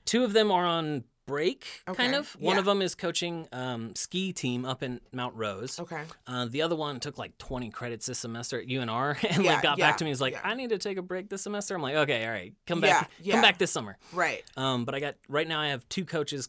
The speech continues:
Speaker 1: like, currently working under me. Um, I'm still training one. She's, like, seventeen, super new.
Speaker 2: Nice.
Speaker 1: Um, but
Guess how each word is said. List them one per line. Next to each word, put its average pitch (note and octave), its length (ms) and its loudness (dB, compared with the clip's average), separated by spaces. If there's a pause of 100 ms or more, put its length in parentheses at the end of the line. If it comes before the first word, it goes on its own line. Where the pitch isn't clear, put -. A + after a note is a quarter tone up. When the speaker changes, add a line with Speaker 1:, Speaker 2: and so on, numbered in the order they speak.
(120)
Speaker 1:
like, A#2 180 -8
currently C3+ 380 -4
working B2+ 320 -4
under B2 240 -4
me. A#2+ 320 -2
Um, G#2 440 -10
I'm G#2 120 -12
still F#3 240 0
training D3+ 420 -4
one. C#3 240 -4
She's, B2 220 -6
like, G2 160 -8
seventeen, G#2+ 560 -8
super F3 340 -2
new. C#3+ 300 -2 (160)
Speaker 2:
Nice. F3 400 -4
Speaker 1:
Um, A#2+ 440 -4 (140)
but A2 320 -8